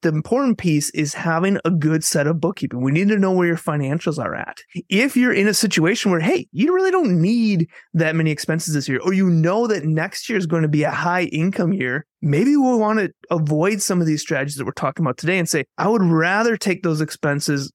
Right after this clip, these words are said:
next year." But one thing to think about for equipment, some vehicles, is that bonus depreciation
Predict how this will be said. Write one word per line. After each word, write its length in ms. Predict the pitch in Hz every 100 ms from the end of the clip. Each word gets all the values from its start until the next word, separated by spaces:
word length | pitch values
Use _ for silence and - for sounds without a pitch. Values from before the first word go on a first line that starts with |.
| -
next 380 | 160 156 - 123
year." 260 | 110 165 - 180
But 160 | 180
one 160 | 190 220
thing 160 | 254
to 80 | 220
think 160 | 220 208
about 260 | 202 202
for 120 | - 190
equipment, 500 | - 220 202 143 -
some 220 | 180 170
vehicles, 480 | 202 208 - 143 135
is 80 |
that 200 | 143 147
bonus 300 | 143 175 214
depreciation 920 | - 202 165 160 - 147 143 - 151